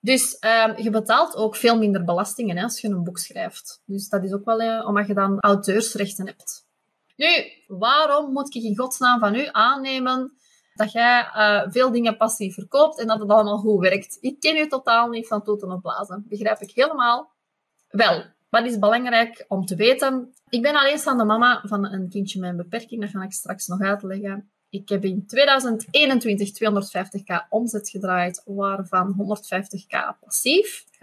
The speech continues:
ga ik straks ook nog uitleggen. Ik ben hoogsensitief, dus dat wil eigenlijk zeggen, als ik dan kijk naar mijn persoon, want ik wil zeker niet iedereen over dezelfde kam scheren, dat ik heel weinig energie heb, dat ik heel snel moe ben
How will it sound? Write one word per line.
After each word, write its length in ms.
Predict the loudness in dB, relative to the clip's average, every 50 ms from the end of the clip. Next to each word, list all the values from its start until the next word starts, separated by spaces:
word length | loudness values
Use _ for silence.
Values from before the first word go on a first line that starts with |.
| -6
ga 40 | -6
ik 60 | -6
straks 320 | -6 -6 -8 -8 -4 -2 0
ook 140 | 0 0 0
nog 140 | 0 2
uitleggen. 500 | 2 2 2 2 2 2 2 2 0 -2 -4 -8 -14 -12 -14 -14 -16 -18 -20 -20 _ _ _
Ik 180 | -2 0 2
ben 160 | 4 4 4 2
hoogsensitief, 1120 | 2 0 4 6 6 6 6 4 0 0 0 0 0 -2 -2 0 2 2 4 2 2 0
dus 160 | -2 -2 0
dat 120 | 2 2 4
wil 220 | 2 2 0 -2 _
eigenlijk 440 | 0 2 4 4 4 4 2 0 -2
zeggen, 440 | -2 0 2 4 4 4 2 0 -2 -6 -4 0
als 160 | 0 0 0
ik 120 | 0 0
dan 160 | -2 -2 0
kijk 200 | 2 2 2 2
naar 140 | 0 0 0
mijn 360 | 0 2 2 4 2 2 0
persoon, 360 | -2 -6 -6 -4 -4 -2 -2 -2
want 160 | -4 -6 -8
ik 80 | -8
wil 180 | -8 -6 -4 -4
zeker 340 | -2 -2 -4 -4 -4 -4 -4
niet 200 | -6 -6 -6 -8
iedereen 480 | -4 0 2 4 4 4 4 2 0
over 180 | -2 -2 -2 0
dezelfde 340 | 0 0 0 0 -2 -6 -6
kam 220 | -4 -4 -2 -2
scheren, 440 | -4 -4 -2 0 0 0 0 0 -2
dat 100 | -2 -4
ik 100 | -4 -6
heel 300 | -2 0 2 2 4 4
weinig 300 | 4 4 2 2 2 2
energie 440 | 2 0 0 -2 -2 -2 2 2 2
heb, 220 | 2 2 -2 _ _ _ _ _ _ _ _ _ _ _ _ _ _ _ _ _ -8
dat 160 | -6 -6 -4
ik 60 | -2
heel 160 | 0 0 2
snel 220 | 2 4 4 4 6
moe 220 | 6 4 4 4
ben 280 | 4 4 4 2 0